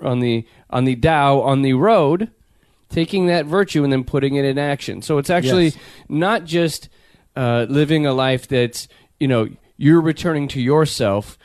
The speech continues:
Speaker 1: you're, you're finding your Tao, but also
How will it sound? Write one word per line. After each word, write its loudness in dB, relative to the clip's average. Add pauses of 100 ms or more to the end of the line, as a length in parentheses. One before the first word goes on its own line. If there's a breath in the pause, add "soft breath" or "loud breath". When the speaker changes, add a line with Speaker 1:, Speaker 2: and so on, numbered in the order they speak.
(320 soft breath)
Speaker 1:
you're, 2
you're 2
finding -2 (140)
your 0
Tao, -4 (180 soft breath)
but -4
also 0